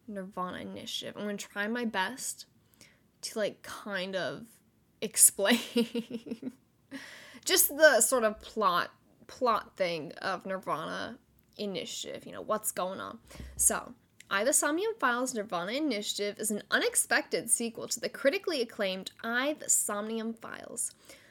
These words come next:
I, the Somnium Files Nirvana Initiative takes place after the events of the first game and features two new playable main characters, Mizuki and Ryuki. And so we play as these two main characters along with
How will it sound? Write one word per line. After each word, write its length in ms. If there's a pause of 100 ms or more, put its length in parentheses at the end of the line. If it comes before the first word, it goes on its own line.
(120)
I, 140
the 80
Somnium 400
Files 380
Nirvana 320
Initiative 580
takes 280
place 360
after 260
the 160
events 280
of 60
the 60
first 320
game 280 (340)
and 100
features 340
two 380
new 380
playable 540
main 240
characters, 560
Mizuki 720
and 260
Ryuki. 600 (560)
And 120
so 280
we 180
play 260
as 140
these 360
two 300
main 340
characters 840 (180)
along 380
with 180